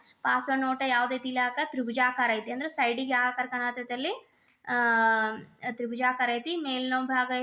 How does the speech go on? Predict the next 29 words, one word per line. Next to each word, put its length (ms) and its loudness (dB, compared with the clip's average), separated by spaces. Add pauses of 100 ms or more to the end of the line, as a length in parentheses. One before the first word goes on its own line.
(100)
ಯಾವ್ದೈತಿ? 640 -2 (480)
ವೃತ್ತ 260 -2
ಐತಿ. 220 0
ಹೌದಾ? 640 0
ಇಲ್ಲಿ 160 -2
ನೋಡ್ರಿ, 320 0
ಇಲ್ಲಿ 260 -4
ಯಾವ್ದಾರ 320 2
ಇದು 200 -2
ಘನಾಕೃತಿ, 540 -2
ಇದು 140 -6
ಚೌಕ 340 -2
ಘನಾಕೃತಿ, 540 -4
ಸಿಲಿಂಡರ್ 540 -2
ಆಪ್ಷನ್ 300 -2
ಐತಿ. 200 -8
ನಾ-, 240 0 (380)
ಮೂರನೇ 240 -2
ಆಪ್ಷನ್ 320 -2
ಯಾವ್ದೈತಿ? 460 -4
ಶಂಕು. 720 -4 (340)
ಡಿ 120 0
ಆಪ್ಷನ್ 300 0
ಯಾವ್ದೈತಿ? 720 -4
ಆಯತ 360 0 (100)
ಘನಾಕೃತಿ 500 -2
ಐತಿ. 140 -8
ಹೌದಾ? 440 -2 (260)
ಈಗ, 200 0